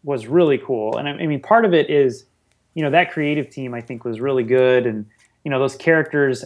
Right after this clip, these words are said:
you know, I think had less, um, history, so they were allowed to do more fun things with them. Whereas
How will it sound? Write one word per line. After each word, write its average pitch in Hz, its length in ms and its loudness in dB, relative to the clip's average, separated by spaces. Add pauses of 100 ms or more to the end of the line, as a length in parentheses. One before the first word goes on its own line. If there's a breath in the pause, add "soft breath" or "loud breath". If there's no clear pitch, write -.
you - 220 -6
know, 143 80 0
I 127 60 0
think 147 220 -4
had 139 220 2
less, 135 640 -2
um, 113 460 -8 (320)
history, 139 580 0
so 135 180 -2
they 131 120 2
were 127 80 2
allowed 131 400 2
to 123 60 -8
do 131 220 -8
more 123 260 -6 (100)
fun 123 220 -8
things 131 280 -8
with 127 140 -10
them. - 240 -12 (460 soft breath)
Whereas 135 600 4